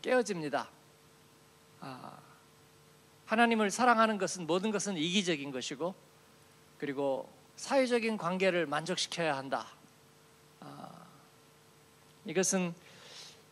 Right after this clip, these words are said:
이념적인 생각이고요. 하나님을 이념으로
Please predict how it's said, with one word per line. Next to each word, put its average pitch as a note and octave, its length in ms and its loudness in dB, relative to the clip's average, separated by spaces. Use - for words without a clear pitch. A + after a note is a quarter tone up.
이념적인 D#3 880 2
생각이고요. D3+ 880 -6
하나님을 F#3+ 600 4
이념으로 F3 600 2